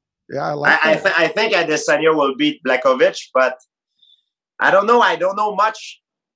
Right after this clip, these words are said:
Speaker 2: about Blach-, Blachowicz, but if Blachowicz decide to, to wrestle, because I heard he's a good wrestler, if,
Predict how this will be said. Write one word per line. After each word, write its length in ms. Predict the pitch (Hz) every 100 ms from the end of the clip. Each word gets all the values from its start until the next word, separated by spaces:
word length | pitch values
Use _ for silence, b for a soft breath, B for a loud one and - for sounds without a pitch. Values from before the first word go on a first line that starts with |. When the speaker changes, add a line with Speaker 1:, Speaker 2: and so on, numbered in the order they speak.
| _ _ _
Speaker 2:
about 320 | 120 127 151
Blach-, 300 | 143 139 117 123
Blachowicz, 520 | 135 165 185 - -
but 160 | 127 143
if 200 | 160 -
Blachowicz 680 | 180 - 196 185 208 - -
decide 520 | 143 - 165 180 175
to, 420 | 151 139 127 120 - _ - -
to 120 | 131
wrestle, 460 | 190 208 160 127 107
because 220 | 147 143
I 180 | 139 139
heard 180 | -
he's 160 | 208 156
a 60 | 143
good 160 | 147
wrestler, 480 | 143 185 - 120 101
if, 140 | 98